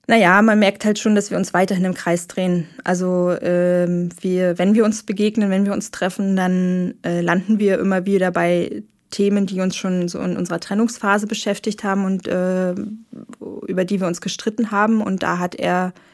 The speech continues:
nach wie vor so seine Standpunkte und ist jetzt, ich hab das Gefühl, er muss sich jetzt wehren gegen meine, ähm, Argumente, die ich hervorbringe, im Sinne von, dass ich sage, mir fehlt die Sicherheit von dir und, äh,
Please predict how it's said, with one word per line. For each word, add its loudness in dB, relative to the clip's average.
nach 0
wie -2
vor 0
so -4
seine -2
Standpunkte -2
und -2
ist -6
jetzt, -6
ich -14
hab -2
das -2
Gefühl, 4
er 6
muss 0
sich -2
jetzt -2
wehren 4
gegen 0
meine, 2
ähm, -4
Argumente, -2
die -8
ich -8
hervorbringe, -2
im -2
Sinne -2
von, -4
dass -6
ich -12
sage, -6
mir -6
fehlt -4
die 0
Sicherheit -2
von -6
dir -4
und, -6
äh, -6